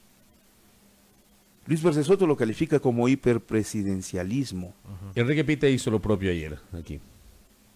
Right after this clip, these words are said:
Speaker 1: Pero ¿no era eso lo que criticaban? ¿No fue eso lo que dijeron? Las elecciones en este momento, ellos mismos no lo dicen, no lo digo yo,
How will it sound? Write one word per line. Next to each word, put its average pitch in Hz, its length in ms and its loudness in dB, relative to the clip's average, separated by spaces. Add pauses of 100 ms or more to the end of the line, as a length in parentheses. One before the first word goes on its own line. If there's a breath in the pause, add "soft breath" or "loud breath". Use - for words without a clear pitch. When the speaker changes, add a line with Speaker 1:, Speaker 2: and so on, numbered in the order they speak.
(760)
Speaker 1:
Pero 165 440 2 (320)
¿no 190 200 0
era 214 240 0
eso 220 280 -2
lo 214 100 -4
que 208 140 -6
criticaban? 220 680 -10 (2250 soft breath)
¿No 190 160 4
fue 214 400 4
eso 214 200 0
lo 202 160 0
que 202 140 -2
dijeron? 208 500 -4 (1300)
Las 170 220 2
elecciones 196 580 2
en 113 140 -2
este 131 220 -2
momento, 117 680 -2
ellos 180 380 4
mismos 104 320 -6
no 92 80 -4
lo 92 80 -6
dicen, 90 280 -10
no 110 120 -4
lo 117 140 -4
digo 104 280 -4
yo, 98 320 -4